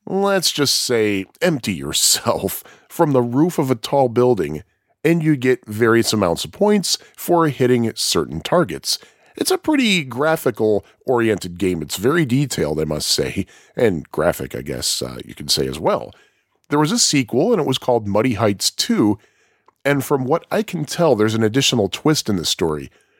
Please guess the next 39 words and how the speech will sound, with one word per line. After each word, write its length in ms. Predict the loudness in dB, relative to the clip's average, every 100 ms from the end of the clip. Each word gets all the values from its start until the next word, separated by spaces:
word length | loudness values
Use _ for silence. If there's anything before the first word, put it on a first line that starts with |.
| _ _ -4
The 80 | -2
story 280 | 2 2
is 100 | 4
that 220 | 2 0 2
you 60 |
have 160 | 0 0
eaten 240 | -6 -6 -6
too 240 | -2 0
much 280 | 2 2 0
and 80 | -2
you 80 | 2
must 300 | 2 0 0
relieve 420 | 0 0 0 0
yourself 480 | 0 0 0 -2 -4
in 140 | -8 -4
any 240 | 0 0
way 340 | 0 2 2 0
possible, 680 | 0 0 2 -2 -4 -10 -14 _ _ _ _ -2
which 160 | 0 2
is 100 | 2
a 60 |
little 240 | 2 2 2
bit 240 | 0 0
different 340 | 0 2 0
in 60 | 2
that 160 | 0 2
you're 260 | 2 2 -2 _ -2
doing 220 | 0 2
something 320 | 0 0 -2
to 120 | 0
relieve 320 | 0 2 0
yourself 520 | -2 -2 -2 -2 -2 0
rather 260 | 0 0
than 240 | -2 -4 -4
just 260 | -6 -6
to 120 | -4 -2
be, 340 | -2 -4 -4
uh, 160 | -4 -4 -8 -20 -18
be 120 | -12